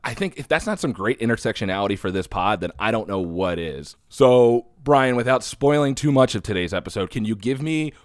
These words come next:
one film that comes to mind right when I say, like,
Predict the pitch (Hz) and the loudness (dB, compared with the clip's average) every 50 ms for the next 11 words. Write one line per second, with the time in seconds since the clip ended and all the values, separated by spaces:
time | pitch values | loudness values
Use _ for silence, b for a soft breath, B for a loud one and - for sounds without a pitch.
0 | b b 92 92 98 113 139 160 165 170 143 - 151 139 127 120 110 107 - 131 | b b -10 -4 0 4 4 4 4 2 0 0 0 0 0 0 -2 -4 -4 -6
1 | 113 - - 113 107 107 104 98 98 98 104 104 95 104 104 104 101 95 - 101 | -6 -4 -4 -4 -2 -2 -2 -2 -2 -2 -4 -4 -4 -4 -6 -6 -6 -6 -6 -6
2 | 95 92 90 92 | -4 -4 -6 -6